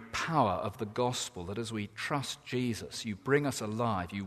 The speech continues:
wash us clean, you flood your Holy Spirit into our hearts. You secure a place in heaven for us.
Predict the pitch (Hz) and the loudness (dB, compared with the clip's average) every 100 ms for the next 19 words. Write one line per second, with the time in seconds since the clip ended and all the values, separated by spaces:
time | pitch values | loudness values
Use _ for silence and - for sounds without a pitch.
0 | 101 127 131 139 - - - 147 107 90 | 2 4 4 0 -4 -6 0 2 2 -2
1 | 95 101 - 135 127 107 107 98 123 110 | -4 -4 -6 0 0 0 -2 -2 -2 -2
2 | 101 - 117 107 - 127 131 110 104 95 | -2 -4 -2 -2 -2 0 0 0 -2 -2
3 | 95 131 110 90 - - - - _ _ | -2 -4 -4 -4 -6 -12 -14 -18 _ _
4 | _ _ _ _ _ _ _ _ _ _ | _ _ _ _ _ _ _ _ _ _
5 | _ _ - 113 - - - 160 131 110 | _ _ 0 2 2 0 6 10 10 8
6 | - 156 123 - 120 107 139 156 107 95 | 6 6 6 4 0 0 4 4 4 -2
7 | - 165 139 90 92 - - | 0 4 6 4 0 -6 -8